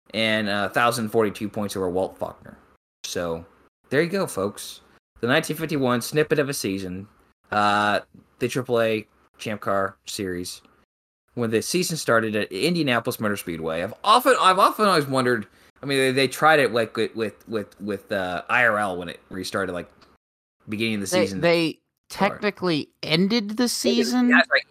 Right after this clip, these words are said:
Speaker 1: ended the season there.
Speaker 2: Yeah.
Speaker 1: Okay. I think, I'm like, what if they, what if they did that again? What if they tried to begin the season at the Indianapolis five hundred or end the season with the Indianapolis five hundred? What would that look like? You know, what would that,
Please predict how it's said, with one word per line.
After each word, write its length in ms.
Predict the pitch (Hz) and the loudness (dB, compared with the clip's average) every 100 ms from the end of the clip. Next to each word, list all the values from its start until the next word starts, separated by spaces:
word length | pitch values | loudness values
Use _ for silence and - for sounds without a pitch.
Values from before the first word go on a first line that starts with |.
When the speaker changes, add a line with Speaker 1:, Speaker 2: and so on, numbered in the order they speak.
| 160 | -4
Speaker 1:
ended 240 | 160 123 | 2 2
the 40 | |
season 260 | 104 95 78 | 2 -8 -10
there. 160 | 65 - _ _ | -16 -18 _ _
Speaker 2:
Yeah. 260 | - 127 104 | -6 -4 -4
Speaker 1:
Okay. 80 | - - _ _ _ _ _ | -8 -14 _ _ _ _ _
I 120 | 165 | 0
think, 260 | 214 254 180 | 2 2 2
I'm 100 | 170 | 2
like, 180 | 180 - - - | 2 0 -10 -20
what 200 | 151 254 | 2 4
if 120 | 370 330 | 4 4
they, 160 | 226 175 | 2 2
what 140 | 269 | 2
if 80 | 403 | 4
they 80 | 339 | 4
did 160 | 185 | 4
that 140 | 175 147 | 4 4
again? 280 | 120 82 - | 2 -6 -2
What 120 | 147 | 2
if 60 | 254 | 4
they 80 | 214 | 2
tried 300 | - 165 165 | 4 2 2
to 60 | |
begin 320 | 131 123 135 139 | -2 0 0 0
the 60 | |
season 300 | 123 131 127 | -2 -4 -2
at 80 | 117 | -4
the 80 | 120 | -4
Indianapolis 420 | 117 117 113 123 | -2 -2 -2 -2
five 160 | 123 113 | -2 -2
hundred 360 | 113 104 95 - _ _ _ _ _ _ _ _ _ _ _ _ _ _ _ _ - | -2 -2 -6 -10 _ _ _ _ _ _ _ _ _ _ _ _ _ _ _ _ -2
or 220 | 135 - | 0 0
end 240 | 123 127 107 | 0 -2 -2
the 60 | |
season 300 | 95 104 92 | -4 -6 -6
with 80 | 92 | -8
the 60 | 87 | -8
Indianapolis 280 | 85 80 - | -8 -8 -8
five 100 | - | -8
hundred? 80 | |
What 100 | 170 | -2
would 100 | 233 | -2
that 140 | 165 92 | -2 -4
look 180 | 101 - | -8 -8
like? 280 | 65 - | -12 -10
You 80 | 95 | -8
know, 80 | 90 | -6
what 200 | 98 156 | -6 -4
would 160 | 214 143 | -4 -2
that, 240 | 123 - | -2 -4